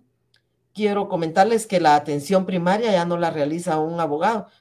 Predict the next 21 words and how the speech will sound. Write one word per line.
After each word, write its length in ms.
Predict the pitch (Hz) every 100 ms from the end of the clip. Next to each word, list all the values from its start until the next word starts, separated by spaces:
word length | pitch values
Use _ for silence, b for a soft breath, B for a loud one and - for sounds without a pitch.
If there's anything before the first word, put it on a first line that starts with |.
| b
puesto 240 | 185 180
que 80 | 175
nosotros 420 | 156 151 180 208
los 140 | 190 180
abogados 440 | 156 151 226 -
tenemos 380 | 190 175 175 180
un 140 | 185
lenguaje 420 | 170 160 175 180
frío 320 | - 202 233 208
y 60 |
jurídico. 680 | - 151 170 214 143 - - b b b -
En 140 | 160
cambio, 340 | 160 170 185
en 100 | 160
estos 300 | 160 175 180
casos, 360 | - 180 190 214
el 120 | 175
prim-, 320 | - 151 151 147
la 160 | 160
primera 300 | 156 147 180
atención, 640 | 185 180 151 - 185 196